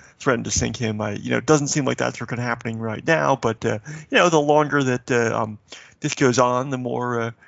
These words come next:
risk of that there might, uh, um, there might be. So, uh, um, you know, to the extent that it sort of kind of is, uh, just another sort of kind of, uh, chink in the, uh, um, the armor, it's, uh, um, something to watch out, watch for.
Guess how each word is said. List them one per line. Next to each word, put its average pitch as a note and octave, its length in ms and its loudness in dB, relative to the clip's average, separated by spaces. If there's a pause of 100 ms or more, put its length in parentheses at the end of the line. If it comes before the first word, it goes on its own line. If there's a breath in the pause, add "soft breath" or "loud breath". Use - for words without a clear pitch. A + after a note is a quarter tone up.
(160 soft breath)
risk C#3+ 220 -2
of B2+ 60 0
that B2+ 200 0
there B2+ 120 -2
might, B2 360 -4
uh, A#2+ 260 2
um, A#2 280 -4 (320 soft breath)
there C3 140 -4
might C3 200 2
be. D#3 220 0
So, A#2 340 0
uh, A2+ 260 -2
um, A2 280 -6 (320 loud breath)
you A#2+ 80 -4
know, A2+ 80 -2
to A#2+ 100 -8
the A#2+ 60 0
extent B2 240 0
that B2 100 0
it A2+ 80 -12
sort A#2+ 140 -8
of - 0 -
kind A#2 180 0
of G#2+ 140 -2
is, A2+ 200 0
uh, A2 140 2
just A#2+ 220 -2
another A2+ 200 0
sort G#2+ 160 -6
of A2+ 80 -2
kind A2 40 -2
of, G#2+ 120 -2
uh, G#2+ 160 0 (440 loud breath)
chink C#3 260 2
in A#2+ 80 0
the, A#2 240 2
uh, G#2+ 340 2
um, G#2 160 -6 (300 loud breath)
the B2 140 0
armor, A#2+ 340 2
it's, A2+ 240 0
uh, A2 260 2
um, G#2+ 360 -4
something B2+ 240 -2
to A#2 80 -2
watch A#2 260 0
out, - 200 -6 (200)
watch A#2 200 -6
for. - 180 -8